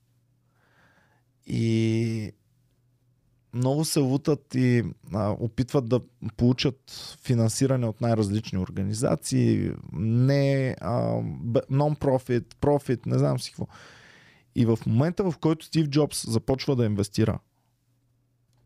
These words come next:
вече т-,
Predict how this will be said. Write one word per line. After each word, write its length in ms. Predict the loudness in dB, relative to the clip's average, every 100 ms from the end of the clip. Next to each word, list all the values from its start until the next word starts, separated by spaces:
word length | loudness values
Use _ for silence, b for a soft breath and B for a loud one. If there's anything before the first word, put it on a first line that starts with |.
| _ _ _ _ _ _ _ _ _ b b b _ _ -2
вече 480 | 0 2 2 2 0 -8 -18 -4
т-, 180 | -4